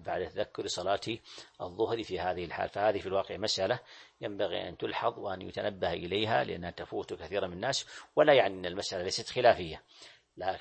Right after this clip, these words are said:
لا يعني أن المسألة ليست خلافية، وإحنا، ونحن هنا كما قلت بأننا على مذهب الإمام أحمد، وهذا في الواقع هو رأي جمهور العلماء. هذا في الواقع أيضًا ليس فقط ما رأي الإمام أحمد، بل هذا هو رأي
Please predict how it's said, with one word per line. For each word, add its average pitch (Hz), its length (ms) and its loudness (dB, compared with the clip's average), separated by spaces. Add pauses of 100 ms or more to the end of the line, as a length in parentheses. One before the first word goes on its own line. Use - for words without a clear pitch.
لا 104 140 8
يعني 98 260 4
أن 90 80 -8
المسألة 95 360 -4
ليست - 260 -6
خلافية، 92 680 -4
وإحنا، 87 520 -2
ونحن 98 320 -2
هنا 90 220 -4
كما 92 260 -2
قلت 120 340 -2
بأننا 90 380 -4
على 90 200 0
مذهب 104 260 0
الإمام 98 340 -2
أحمد، 117 360 -4 (420)
وهذا 120 300 4
في - 80 -10
الواقع 123 320 2
هو 131 200 2
رأي 131 320 2
جمهور 104 340 -4
العلماء. 80 480 -6 (320)
هذا 98 260 -4
في - 100 -12
الواقع 98 540 2
أيضًا 101 220 0
ليس 104 280 -2
فقط 92 320 -2
ما 90 100 -4
رأي 98 220 0
الإمام 90 340 -4
أحمد، 113 340 0
بل 95 140 2
هذا 95 200 4
هو 92 160 2
رأي 104 320 2